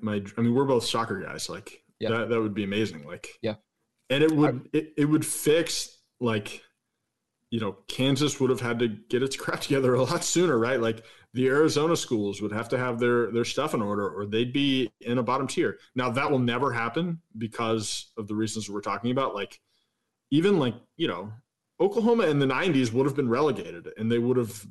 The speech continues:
Speaker 1: been, you know, had a terrible T-, you know, theoretically you have a much worse T V deal, or, like, your revenue goes way down.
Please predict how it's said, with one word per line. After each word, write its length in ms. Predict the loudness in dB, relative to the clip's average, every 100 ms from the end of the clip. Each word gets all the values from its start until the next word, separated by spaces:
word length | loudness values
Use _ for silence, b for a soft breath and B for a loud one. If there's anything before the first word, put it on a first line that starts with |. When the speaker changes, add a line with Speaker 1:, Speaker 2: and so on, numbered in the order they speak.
| -8 0
Speaker 1:
been, 340 | 2 2 0
you 100 | -2
know, 120 | -2
had 240 | -2 0 0
a 160 | -2 -2
terrible 720 | 2 2 4 4 4 2 0 -8 -18 -20 -6
T-, 240 | -2 0 0
you 140 | 0
know, 300 | 0 -2 -4 -14 _ -2
theoretically 460 | 2 4 2 0
you 80 | 2
have 120 | 2
a 40 | 0
much 280 | -2 -2 0
worse 200 | -2 0
T 180 | -2
V 140 | 0 0
deal, 420 | -2 -4 -8 -10
or, 120 | -6 -4
like, 220 | -4 -2
your 80 | -2
revenue 340 | 0 0 -4
goes 260 | -4 -10 -10
way 120 | -14
down. 320 | -12 -14